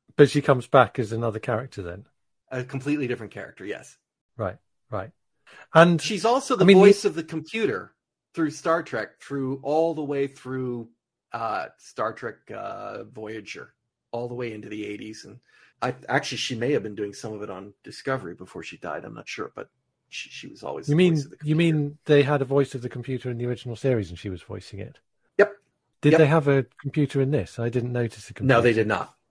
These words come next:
Speaker 2: They did not.
Speaker 1: Right.
Speaker 2: It doesn't come in until s-, first season somewhere, but yeah, they, she was the voice of the computer.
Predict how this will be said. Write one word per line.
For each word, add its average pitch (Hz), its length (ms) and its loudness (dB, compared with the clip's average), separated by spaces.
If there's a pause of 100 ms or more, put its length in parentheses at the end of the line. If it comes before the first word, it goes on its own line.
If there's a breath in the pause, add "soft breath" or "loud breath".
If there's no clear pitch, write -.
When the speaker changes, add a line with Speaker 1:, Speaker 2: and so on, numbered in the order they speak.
(140)
Speaker 2:
They - 100 2
did 104 180 0
not. 92 260 -8
Speaker 1:
Right. 87 200 -8 (1000 loud breath)
Speaker 2:
It 127 60 -4
doesn't 127 180 2
come 127 180 0
in 117 100 2
until 107 220 -2
s-, - 220 -12
first 110 240 -6
season 104 240 -6
somewhere, 98 340 -6
but 120 200 -6
yeah, 95 240 -4 (320)
they, 101 220 -2 (120)
she - 220 -10
was 101 180 -6
the 98 80 -12
voice 82 280 -8
of - 60 -16
the - 80 -14
computer. 95 440 -16